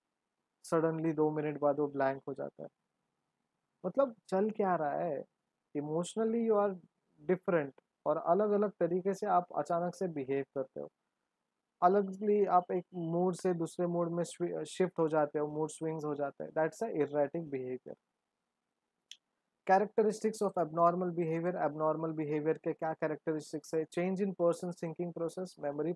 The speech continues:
perception and judgment, ठीक है, लोगों का जो change है वो thinking process में,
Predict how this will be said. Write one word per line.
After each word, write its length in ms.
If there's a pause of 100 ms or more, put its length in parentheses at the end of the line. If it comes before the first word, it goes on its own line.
perception 500
and 160
judgment, 400 (600)
ठीक 160
है, 100
लोगों 360
का 120
जो 120
change 360
है 100
वो 140
thinking 400
process 440
में, 120